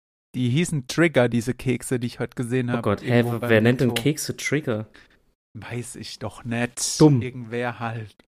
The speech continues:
Speaker 2: Dumm.
Speaker 1: Ja, was triggert dich,
Speaker 2: Wenn
Speaker 1: mein Bub?
Speaker 2: Leute, das ist nämlich heute zweimal hintereinander passiert, so übertrieben langsam an Ampeln losfahren.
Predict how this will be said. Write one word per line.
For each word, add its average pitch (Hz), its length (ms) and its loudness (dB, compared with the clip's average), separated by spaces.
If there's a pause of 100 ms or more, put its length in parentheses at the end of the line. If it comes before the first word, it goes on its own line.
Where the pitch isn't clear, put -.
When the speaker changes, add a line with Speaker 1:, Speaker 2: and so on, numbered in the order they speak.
(120)
Speaker 2:
Dumm. 143 300 8 (1300)
Speaker 1:
Ja, 123 220 -2
was 139 240 -6
triggert 123 400 -10
dich, 117 180 -8
Speaker 2:
Wenn 147 160 8
Speaker 1:
mein 165 80 6
Bub? 156 100 2
Speaker 2:
Leute, 156 520 6
das 131 160 -2
ist 131 80 -4
nämlich 143 180 2
heute 147 200 0
zweimal 151 300 4
hintereinander 143 380 2
passiert, 135 400 -2 (300)
so - 160 -8
übertrieben 202 960 6
langsam 180 560 4
an 143 220 4
Ampeln 165 480 4
losfahren. 117 720 -2